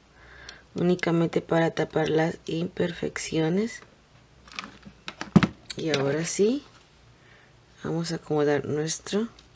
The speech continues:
pellón. Listo, ya ahí lo tenemos. Ahora lo que vamos a hacer por último es pegar nuestro centro.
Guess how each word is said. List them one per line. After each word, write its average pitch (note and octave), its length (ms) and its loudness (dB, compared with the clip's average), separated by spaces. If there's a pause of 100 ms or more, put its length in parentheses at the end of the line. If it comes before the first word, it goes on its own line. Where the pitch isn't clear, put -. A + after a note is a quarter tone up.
(1300)
pellón. D3+ 600 2 (3000)
Listo, - 460 0
ya F3 340 2
ahí D#3+ 260 2
lo E3 180 0
tenemos. E3 680 0
Ahora E3 320 2
lo E3+ 220 -2
que F#3+ 120 2
vamos F3+ 360 -2
a G3 40 -4
hacer G#3+ 300 2 (960)
por F#3+ 180 6
último G3+ 520 6 (420)
es G3 380 2 (840)
pegar D3+ 400 4
nuestro D3+ 420 0
centro. D#3+ 540 0